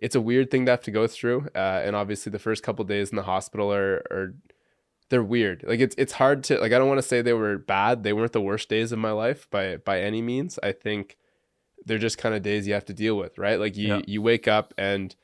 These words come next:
Speaker 1: you could be miserable. Like, you could be, your life could be ruined because you went through this crazy thing,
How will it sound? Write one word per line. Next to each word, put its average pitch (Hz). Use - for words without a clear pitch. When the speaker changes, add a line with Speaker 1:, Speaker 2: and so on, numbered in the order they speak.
Speaker 1:
you 120
could 123
be 117
miserable. 113
Like, 113
you 113
could 131
be, 120
your 139
life 160
could 131
be 120
ruined 113
because 120
you 117
went 120
through 127
this 110
crazy 117
thing, 123